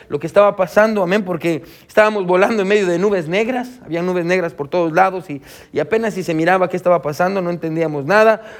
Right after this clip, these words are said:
Y durante una hora no pudimos ver ni entender lo que estaba pasando. Ahora, de pronto, hermano, el avión empezó a descender y, y gracias a Dios aterrizamos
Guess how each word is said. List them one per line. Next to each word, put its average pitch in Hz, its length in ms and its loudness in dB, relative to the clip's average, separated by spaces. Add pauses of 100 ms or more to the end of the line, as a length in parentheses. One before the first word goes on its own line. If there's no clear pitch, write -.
(260)
Y 156 80 -4
durante 185 320 2
una 262 200 2
hora 262 220 6
no 240 140 -4
pudimos 208 540 0
ver 254 400 2
ni 175 140 -2
entender 170 580 -2
lo 185 100 -4
que 175 80 -8
estaba 190 300 2
pasando. 156 460 -4 (580)
Ahora, 214 140 2
de 185 100 4
pronto, 320 360 0
hermano, 226 220 2
el 202 60 4
avión 208 320 2
empezó 220 500 2 (260)
a 170 140 4
descender 185 640 0
y, - 20 -4
y 143 440 -8
gracias 175 280 -2
a 165 80 0
Dios 175 180 -4
aterrizamos 165 760 -2